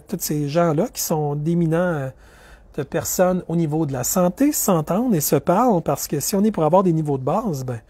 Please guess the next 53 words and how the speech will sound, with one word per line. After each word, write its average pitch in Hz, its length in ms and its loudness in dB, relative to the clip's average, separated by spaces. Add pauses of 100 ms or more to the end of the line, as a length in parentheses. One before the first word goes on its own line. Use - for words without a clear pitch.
(320)
faudrait 147 240 -2
le 135 60 -2
dire 165 200 0
à 165 60 4
la 151 100 0
population, 151 640 -2
puis - 100 -14
ça 220 140 -2
finira 180 340 0
jamais. 175 320 -2 (2250)
Puis, 233 280 6
ce - 180 0
nombre 240 360 4
de 185 120 4
cas 233 240 0
de 202 80 0
base 196 580 2 (160)
est 165 100 0
comme 226 320 2
les 156 160 2
cendres 214 720 0
d'un 175 240 2
feu 220 360 0
qui 185 160 -4
peuvent 202 240 0
se - 160 -2
réactiver. 196 800 -2
Oui, 294 360 0
mais 226 260 0 (1120)
à - 80 -6
quelque 269 320 0
part, 220 400 0
c'est - 180 -8
un 160 80 -2
peu 175 160 -2
ça 262 180 0
la 175 180 2
vie. 214 280 0
À 156 80 0
chaque - 220 -8
fois 269 140 0
qu'on 214 180 0
met 180 140 2
le 160 60 0
pied - 240 -2
dehors 190 340 2
de 180 80 0
chez 180 220 -4
nous, 226 220 0
on 175 160 0
prend 226 220 -4
un 190 260 0
risque. 214 580 -6